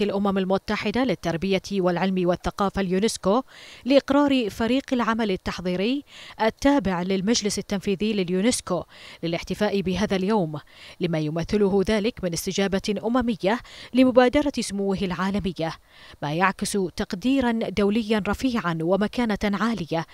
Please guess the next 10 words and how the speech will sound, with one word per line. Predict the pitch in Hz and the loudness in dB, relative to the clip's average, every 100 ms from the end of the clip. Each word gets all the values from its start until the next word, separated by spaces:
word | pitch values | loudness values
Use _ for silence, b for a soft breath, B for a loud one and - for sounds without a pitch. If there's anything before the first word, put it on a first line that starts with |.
| B B B | B B B
لسياسات | 165 - 160 170 - 214 208 | -4 -2 -2 0 0 0 0
مملكة | 185 156 208 214 208 | -2 0 0 0 -2
البحرين | 185 - - 202 262 302 B B B | -2 -4 -2 -2 -2 -4 B B B
ورؤيتها | 165 165 165 214 247 240 214 185 | 0 0 0 0 0 2 0 0
في | 143 170 | -2 -2
ظل | 196 190 185 | -2 0 -2
قيادة | - 202 208 196 196 | -2 -2 -2 -2 -2
حضرة | - 185 180 170 | -4 -4 -4 -4
صاحب | 190 220 - 196 | -2 -2 0 2
الجلالة | 185 180 196 180 151 240 | 2 2 0 0 0 0